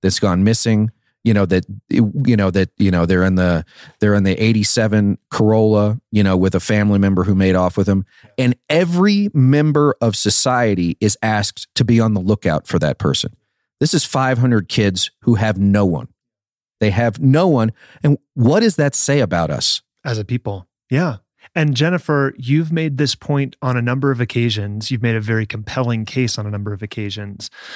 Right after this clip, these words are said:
Speaker 2: about why conservative pro-life voters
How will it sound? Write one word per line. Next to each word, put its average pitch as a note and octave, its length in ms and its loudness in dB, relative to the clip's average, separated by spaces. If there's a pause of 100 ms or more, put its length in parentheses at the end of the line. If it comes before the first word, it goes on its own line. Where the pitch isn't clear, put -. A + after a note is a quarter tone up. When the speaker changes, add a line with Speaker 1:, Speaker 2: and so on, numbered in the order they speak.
(200)
Speaker 2:
about B2 320 -2
why A2+ 420 -2 (240)
conservative C3 840 -2
pro-life B2+ 580 -2
voters A2 720 -2